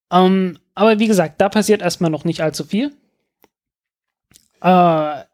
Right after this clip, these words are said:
also, wenn man den, wenn man den startet und vom Weltraum aus und hoffentlich, äh, von einem Punkt, wo es dann egal,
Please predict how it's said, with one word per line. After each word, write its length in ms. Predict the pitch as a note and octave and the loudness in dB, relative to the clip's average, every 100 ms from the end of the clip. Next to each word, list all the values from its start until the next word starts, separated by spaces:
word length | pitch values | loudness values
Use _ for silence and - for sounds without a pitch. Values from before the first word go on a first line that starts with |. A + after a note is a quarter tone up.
| _ _ | _ _
also, 480 | - F3 F3+ G3 F#3 E3 | -2 0 2 2 2 -2
wenn 140 | E3+ | -2
man 120 | D#3+ | -2
den, 260 | D3+ D3 C#3+ _ | -4 -6 -12 _
wenn 120 | D#3+ D3+ | -6 -4
man 80 | |
den 160 | C#3 C3+ | -6 -10
startet 500 | - C#3+ D3+ A#3+ A#3+ | -6 -6 -2 -2 -4
und 560 | - E3 D#3 D#3 D#3+ - | -6 -2 -2 -4 -8 -6
vom 480 | - D#3+ D#3 D#3 | -2 -2 -4 -4
Weltraum 420 | D#3+ F3+ G3+ G3 G3+ | -2 0 0 0 0
aus 380 | G3+ G#3+ - | 0 0 -4
und 480 | E3+ E3+ E3 D#3+ - | -6 -2 0 -2 0
hoffentlich, 680 | F#3 F#3 E3+ E3+ E3+ - F#3 | -2 0 -2 0 0 -2 -4
äh, 400 | D#3+ D#3+ D#3 D3+ | 0 0 0 -4
von 640 | - D#3 D3+ D3+ D3+ - - _ _ | -6 -6 -6 -10 -14 -20 -20 _ _
einem 360 | D#3+ D#3+ D#3 | -2 -2 -2
Punkt, 400 | - G3 F#3+ - | 0 -2 -2 -10
wo 100 | E3 | -4
es 120 | E3 - | -2 0
dann 160 | D#3+ | -2
egal, 540 | D#3+ D#3 D3+ D3+ E3 | -4 -2 0 2 0